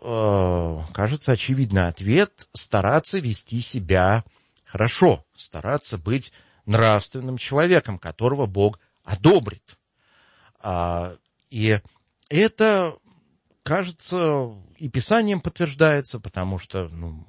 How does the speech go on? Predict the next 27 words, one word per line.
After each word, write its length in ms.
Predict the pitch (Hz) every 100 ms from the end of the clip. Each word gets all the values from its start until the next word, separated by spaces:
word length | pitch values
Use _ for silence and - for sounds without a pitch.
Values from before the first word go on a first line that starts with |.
| -
говорится 440 | 90 92 156 -
много 280 | 127 95 82
раз, 180 | 87 165
что 120 | -
праведник, 480 | 92 120 185 151 143
который 300 | 110 - 92
поступает 580 | 85 90 - 87 87 80
справедливо, 640 | - 95 87 80 131 196
который 320 | - 123 - 113
удерживается 800 | 107 107 101 87 85 87 87 82
от 80 |
зла, 320 | 82 117 190 - - - _ _ _
вот 180 | 101 95
его 200 | 107 113
Бог 240 | 95 95
благословит, 880 | 90 92 92 - 92 104 185 196 - _ _ _ _ _
а, 500 | - 110 101 95 90 90 - 87 _ _ _ _ _ -
а 100 | 90
кто 420 | - 131 175 160
неправедник, 560 | 113 110 107 143 190 139
того 180 | 107 101
совсем 400 | 113 101 117 98
наоборот, 560 | 92 85 92 156 196
ну 140 | 110 101
вот 220 | 139 -
ты 80 | 139
постарайся, 640 | 143 - 123 78 67 -